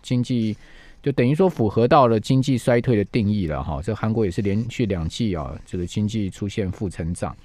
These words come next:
好，那，呃，日本股市最近颇弱，但韩国股市还不错啊。今天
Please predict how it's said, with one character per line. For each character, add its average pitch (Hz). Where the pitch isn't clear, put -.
好， 62
那， 113
呃， 107
日 190
本 147
股 123
市 139
最 147
近 135
颇 90
弱， 117
但 139
韩 123
国 135
股 117
市 107
还 107
不 101
错 98
啊。 80
今 139
天 143